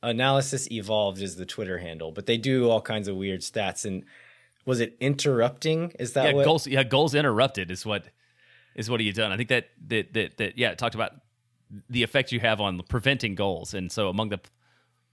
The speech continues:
Speaker 2: he had the total, like, the highest total X goal performance in the club, but it was largely because of goals interrupted. Uh, you know, so just, again, he,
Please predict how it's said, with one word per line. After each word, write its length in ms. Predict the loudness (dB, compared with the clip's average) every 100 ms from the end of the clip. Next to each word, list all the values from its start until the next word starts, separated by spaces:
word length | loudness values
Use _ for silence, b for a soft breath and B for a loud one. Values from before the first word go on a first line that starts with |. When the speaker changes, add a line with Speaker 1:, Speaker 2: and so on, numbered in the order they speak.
| _ _ _ -2
Speaker 2:
he 60 |
had 160 | 0 0
the 60 | -2
total, 480 | -4 -4 -2 -2 -2
like, 140 | -2
the 80 | 0
highest 320 | 0 0 0
total 440 | -2 0 0 -2 -4
X 160 | -8 -2
goal 160 | -2
performance 400 | -2 -4 -4 -4
in 60 | -6
the 80 | -4
club, 240 | 0 0
but 60 | -2
it 40 |
was 160 | -8 -6
largely 400 | 0 0 0 -4
because 320 | -4 -4 -6
of 140 | -6
goals 260 | -4 -4 -4
interrupted. 560 | -6 -4 -4 -4 -10 -18 -12
Uh, 100 | -10 -6
you 80 | -6
know, 160 | -6
so 160 | -8 -8
just, 220 | -8 -10
again, 340 | -6 -4 -4
he, 180 | -6 -10